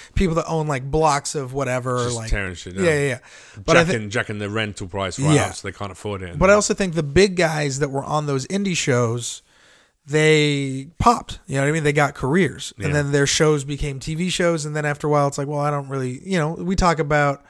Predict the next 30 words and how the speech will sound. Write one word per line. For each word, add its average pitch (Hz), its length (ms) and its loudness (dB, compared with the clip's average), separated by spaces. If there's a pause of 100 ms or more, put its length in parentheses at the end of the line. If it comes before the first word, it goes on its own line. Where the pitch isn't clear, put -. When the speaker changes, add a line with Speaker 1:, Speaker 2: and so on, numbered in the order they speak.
(600)
Speaker 1:
you 151 100 -2
know, 139 40 2
you 156 80 2
don't 151 120 4
really 143 180 4
wanna, 131 260 0
like, 117 160 -2
run 127 260 0
shows 185 360 6
anymore 131 300 4
'cause 123 200 -2
you're 123 120 2
off 120 360 0
doing 123 340 -4
your 113 80 -10
shit. 175 300 -2
You 127 60 -8
know 135 60 -4
what 131 60 -6
I 143 40 -4
mean? 143 100 -2
You're 151 100 0
on 143 60 -2
Speaker 2:
Yeah. 143 40 -4
Speaker 1:
your 139 80 -6
next 135 260 -6
level 131 200 -4
of 123 40 -10
the 120 80 -10
career. 139 440 0